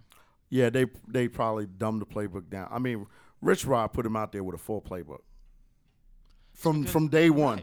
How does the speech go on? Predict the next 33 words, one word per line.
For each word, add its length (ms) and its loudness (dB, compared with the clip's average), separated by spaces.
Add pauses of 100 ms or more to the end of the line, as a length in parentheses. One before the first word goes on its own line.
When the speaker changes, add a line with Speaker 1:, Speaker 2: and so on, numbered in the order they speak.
Speaker 2:
Right, 180 -4
right. 160 -10
Speaker 1:
From 140 -2
day 140 2
one. 220 4
And 180 -8
that's 180 -2
credit 420 -4
to 60 -10
Rich 280 -6
Rod. 280 -12
Speaker 2:
Yeah. 80 -20 (260)
Speaker 1:
And 120 -8
that's 180 -8
how 120 -8
you 160 -6
develop 440 -4
these 220 -8
guys. 460 -8
Like, 260 -12
you 100 -20 (140)
don't 240 -4 (420)
put 140 -2
the 80 -2
reins 400 -2
on 140 -2
him. 220 -8
I 40 -8
mean, 280 -6 (340)
if, 260 -2
if 220 -4
there's 240 0
one 560 2